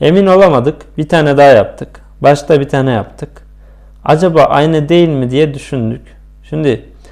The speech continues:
hatta ilk önce direkt zihinsel olarak düşündüğümüz zaman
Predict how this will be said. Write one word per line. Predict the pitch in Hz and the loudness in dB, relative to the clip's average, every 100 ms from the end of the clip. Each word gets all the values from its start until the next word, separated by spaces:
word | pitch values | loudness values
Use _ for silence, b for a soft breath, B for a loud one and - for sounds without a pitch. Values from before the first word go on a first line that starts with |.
| b b | b b
hatta | - 147 - 151 | -6 -4 2 2
ilk | 147 170 160 | 2 -2 -2
önce | 131 127 151 | -4 -2 0
direkt | 143 147 135 | 0 -2 -2
zihinsel | 135 139 131 156 | -4 -4 -2 0
olarak | 139 117 110 107 | 2 0 -2 -6
düşündüğümüz | 127 - 143 143 143 120 | -10 -8 -6 -4 -4 -4
zaman | 113 135 | -4 -4